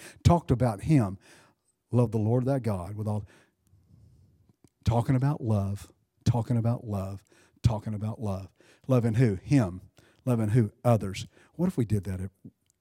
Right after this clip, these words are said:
Would this be a different country? You see, in our country today, if you agree with me, we're friends. But if you don't, you're a hater. Now, I'm not the hater. You're the hater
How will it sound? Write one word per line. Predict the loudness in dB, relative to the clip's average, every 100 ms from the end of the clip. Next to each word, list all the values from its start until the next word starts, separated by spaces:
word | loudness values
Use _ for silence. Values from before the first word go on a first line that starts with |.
| _ -2
Would | 0
this | 0
be | 0 0
a |
different | 0 0 0
country? | 0 0 -4 -8 _ _ _ _ _ _ _ _ _ _ _ _ _ _
You | 4
see, | 8 10
in | 8
our | 6
country | 8 6 8 6
today, | 8 8 8 6 4 -4 _ _ _ _ _ _ _ _ _ -20 -20 -10 2
if | 2 4
you | 6 8
agree | 6 8 8
with | 6 4
me, | 6 8 6 2
we're | 0 2 2
friends. | 4 4 4 2 -6 -8 -12 -20 -6 4
But | 6
if | 6 2
you | 2
don't, | 6 6 6 2 -2
you're | 2 2
a | 2
hater. | 2 0 0 -4 -16 -14 -4
Now, | 0
I'm | 2
not | 2 2
the |
hater. | 0 -2 -4 -16 _ 0
You're | 4 4
the |
hater | 4 2 0